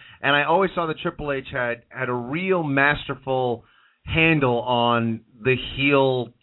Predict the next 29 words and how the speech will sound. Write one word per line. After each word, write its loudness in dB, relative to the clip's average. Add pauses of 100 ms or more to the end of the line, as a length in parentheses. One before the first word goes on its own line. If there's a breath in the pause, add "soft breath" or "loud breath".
(140)
psychology 0
and, 2 (380 loud breath)
and 2
how 2
to, -6
to -6
play -4
that -2 (120)
heel. -2
And 0 (420 loud breath)
he's 0
never 2 (320)
played -2
a -6
heel -4
that 2 (720)
wouldn't -2
be -6
getting -4
physical. -6 (460)
And 0
I 2
would 0
love 0
to -14 (100)
see -8
how -4
he -12
would -10